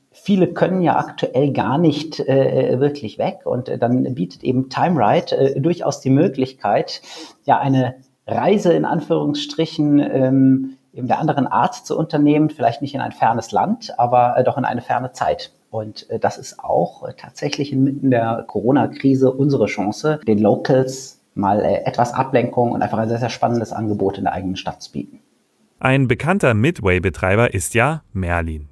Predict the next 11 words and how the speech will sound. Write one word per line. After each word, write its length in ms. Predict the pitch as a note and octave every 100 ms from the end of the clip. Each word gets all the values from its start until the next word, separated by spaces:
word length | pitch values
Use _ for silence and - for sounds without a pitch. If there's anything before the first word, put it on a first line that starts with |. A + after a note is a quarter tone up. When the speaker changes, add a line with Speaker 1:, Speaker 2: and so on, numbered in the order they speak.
| -
Speaker 2:
Der 220 | F2+ F#2
betreibt 420 | G2 - F#2 F2+
zum 140 | G2 F2
Beispiel 320 | E2+ - F#2+
die 120 | A#2
Sea 300 | - D#3 D3+
Lives 460 | C3+ B2 A#2+ - A2
oder 240 | G#2 -
auch 100 | G2+
die 160 | A#2 G2+
Dungeons, 540 | A#2 C#3+ C#3 C#3